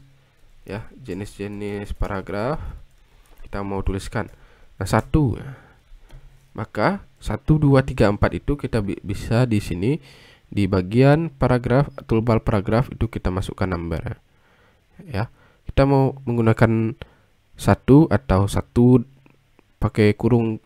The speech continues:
atau satu Romawi, kemudian huruf A atau A dalam kurung. Nah, itu silakan teman-teman tentukan. Misalkan di sini kita menggunakan A. Ya, kita menggunakan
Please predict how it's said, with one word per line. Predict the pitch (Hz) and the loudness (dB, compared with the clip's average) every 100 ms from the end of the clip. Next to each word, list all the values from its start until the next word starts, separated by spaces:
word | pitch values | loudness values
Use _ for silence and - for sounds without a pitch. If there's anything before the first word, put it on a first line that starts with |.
| _ | _
atau | 92 - 90 87 85 82 - - - - | -4 0 0 0 0 -4 -8 -20 -20 -20
satu | - 101 - 110 | -6 -2 2 4
Romawi, | 117 117 120 123 123 | 6 6 6 4 2
kemudian | - 98 85 95 92 92 90 90 - - - _ _ _ _ _ _ _ _ _ _ _ _ _ _ _ _ | 0 -2 -2 0 2 2 0 -4 -14 -20 -20 _ _ _ _ _ _ _ _ _ _ _ _ _ _ _ _
huruf | 95 98 - | 2 2 0
A | - 113 113 98 | 4 6 8 6
atau | - 92 90 - _ - | 4 2 2 -4 _ 4
A | 113 113 | 6 8
dalam | 110 110 | 6 4
kurung. | 110 120 120 117 85 | 4 6 8 6 2
Nah, | - - - _ | -8 -14 -20 _
itu | 135 139 - | 4 4 2
silakan | - 107 131 117 | -2 0 2 2
teman-teman | 104 98 95 92 | 0 -2 -2 -4
tentukan. | 87 92 - - _ _ | -6 -8 -10 -14 _ _
Misalkan | - 107 139 135 | -6 -2 0 2
di | |
sini | 131 135 | 2 0
kita | 135 131 | 0 0
menggunakan | 131 123 113 - - | 0 -2 -2 -2 0
A. | 113 101 - _ - - - _ | 0 0 -6 _ -20 -20 -20 _
Ya, | - 107 | -8 -6
kita | - - 95 | -6 -6 -4
menggunakan | 90 90 - 87 | -4 -6 -6 -8